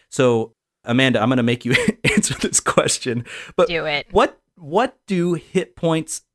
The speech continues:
Speaker 1: actually represent? Like, obviously, like, in a game, I, I think most people know, okay, if I run out of hit points, I die. But in, in, like, a real world context, what are hit points trying to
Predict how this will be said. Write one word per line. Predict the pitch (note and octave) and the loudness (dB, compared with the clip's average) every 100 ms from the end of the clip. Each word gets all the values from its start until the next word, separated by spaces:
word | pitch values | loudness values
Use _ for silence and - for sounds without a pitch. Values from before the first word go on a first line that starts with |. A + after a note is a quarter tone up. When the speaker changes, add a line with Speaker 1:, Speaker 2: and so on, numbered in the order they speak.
| _ | _
Speaker 1:
actually | D3+ F3+ - - F#3 E3+ | 0 0 0 0 0 0
represent? | D3+ C#3+ C#3 - C#3 B2 A#2+ G2+ - - _ - | 0 0 -2 -2 -2 -2 -2 -4 -6 -20 _ -4
Like, | D3 D3 _ - | -4 -6 _ -2
obviously, | F#3+ C#4+ - A#3 | 0 0 0 2
like, | F#3+ E3 | 0 0
in | F3 | 0
a | |
game, | C#3 C3 C#3 C#3+ C#3 - _ _ - | 0 2 2 2 -2 -8 _ _ -8
I, | C3+ | -4
I | C#3+ | -2
think | D#3 D3+ | 0 0
most | C3+ C3+ | 0 0
people | - C3 C3+ B2+ B2+ - | -2 -2 0 0 -2 -2
know, | B2 A2+ G#2 G2+ - _ - | 0 2 2 0 -4 _ -6
okay, | A#2+ | -2
if | G#2 | -2
I | G#2+ | 2
run | A#2 C3 | 2 4
out | B2+ | 2
of | A#2 | 0
hit | A#2 | -4
points, | - A2+ G#2+ - | -4 -6 -6 -6
I | G#2 G2 | -6 -6
die. | F#2 F#2+ D#2+ G1+ _ _ _ _ | -6 -6 -6 -10 _ _ _ _
But | D#3 - _ _ - | -2 -2 _ _ -4
in, | G3+ A#3+ | -2 0
in, | G#3 | 0
like, | C4 B3+ | 0 2
a | G3 | 2
real | A#2 A2+ D3 A3 | 0 -2 0 0
world | E3+ E3 G3 - | -2 -2 -4 -6
context, | - E3+ F3+ - A#2+ - - | -6 -6 -4 -4 -6 -8 -6
what | G3 | -2
are | F4 | -2
hit | B3 F3+ - | -2 -4 -4
points | - C#3 A#2+ - | -2 -2 -2 -10
trying | - - B2+ C#3+ D3+ | -14 -4 -2 -2 -4
to | - - C3 B2 A#2 | -6 -4 -2 0 -2